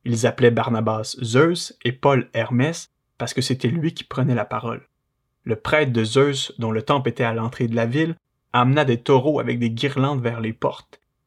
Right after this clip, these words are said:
Il voulait, de même que la foule, offrir un sacrifice.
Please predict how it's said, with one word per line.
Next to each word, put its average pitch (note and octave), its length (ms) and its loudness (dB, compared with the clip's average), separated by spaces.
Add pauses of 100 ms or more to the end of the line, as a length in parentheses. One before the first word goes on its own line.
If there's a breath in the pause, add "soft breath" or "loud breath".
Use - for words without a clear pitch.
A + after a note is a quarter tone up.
Il B2 100 4
voulait, B2+ 440 6
de B2 120 -2
même C3 240 4
que C3 100 0
la A2 120 0
foule, D#3 440 -2
offrir C3 380 0
un A#2 80 0
sacrifice. - 800 -8